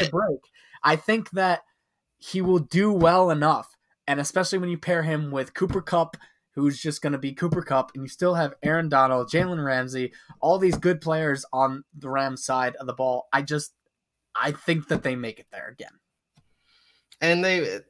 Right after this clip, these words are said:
Speaker 1: you know, I, I, the, tr-, trust me, I don't blame you in the slightest. I just realized I am pick-, speaking of the Rams, my, in the Godzilla Media League, I'm playing, uh,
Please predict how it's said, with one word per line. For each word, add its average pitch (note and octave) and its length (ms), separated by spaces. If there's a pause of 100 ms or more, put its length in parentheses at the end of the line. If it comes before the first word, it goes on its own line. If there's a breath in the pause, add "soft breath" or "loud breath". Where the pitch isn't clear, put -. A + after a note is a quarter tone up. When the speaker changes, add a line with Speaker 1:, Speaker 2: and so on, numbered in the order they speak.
(280)
Speaker 1:
you A2 200
know, B2 140
I, A#2+ 300 (120)
I, A#2 40 (340)
the, G#2+ 160 (460)
tr-, - 120 (340)
trust - 360
me, G2 120 (240)
I G2+ 300 (240)
don't A2+ 420
blame A2 380
you A2+ 320
in G#2+ 160
the G#2 80
slightest. G#2 420
I A#2+ 80
just C3+ 260
realized A2+ 580
I G2+ 160
am F#2+ 140
pick-, - 320
speaking G#2+ 380
of E2 100
the D#2+ 100
Rams, F2 420 (540 loud breath)
my, G2 340
in A#2 140
the G#2 80
Godzilla G#2 560
Media G2+ 300
League, F#2 260
I'm F#2 180
playing, G2 500
uh, F2 360